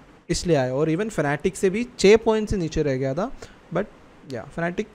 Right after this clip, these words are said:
did better, so that's why they, uh, on top of us, uh, with six points, but we could have also done better also। थोड़ा बहुत वहाँ पे गलती भी हुआ एंड में, अगर, अ, मैं बताता हूँ आगे।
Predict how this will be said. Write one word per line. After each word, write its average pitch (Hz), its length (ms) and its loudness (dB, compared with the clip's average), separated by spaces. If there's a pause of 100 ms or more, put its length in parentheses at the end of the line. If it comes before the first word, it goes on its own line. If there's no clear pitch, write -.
(120)
did 214 100 2
better, 143 420 -6
so - 40 -4
that's 151 320 -4
why 175 60 -6
they, 151 160 -6 (880)
uh, 139 360 -4 (180)
on 143 160 -4
top 139 240 2
of - 140 0
us, - 160 -12 (280)
uh, 139 240 -2
with 139 180 -8
six 135 60 -8 (160)
points, 123 280 -16
but 185 100 -2 (720)
we 208 80 0
could 233 60 4
have 240 280 8
also 220 220 4
done 226 280 6
better 180 260 4
also। 185 300 -2
थोड़ा 175 160 6
बहुत 170 200 4
वहाँ 165 160 2
पे 165 220 4
गलती 147 320 8
भी 175 100 6
हुआ 156 220 6
एंड 143 240 2
में, 147 140 0
अगर, 139 180 0
अ, 135 420 -2
मैं 135 140 4
बताता 143 340 6
हूँ 135 120 0
आगे। 127 180 -2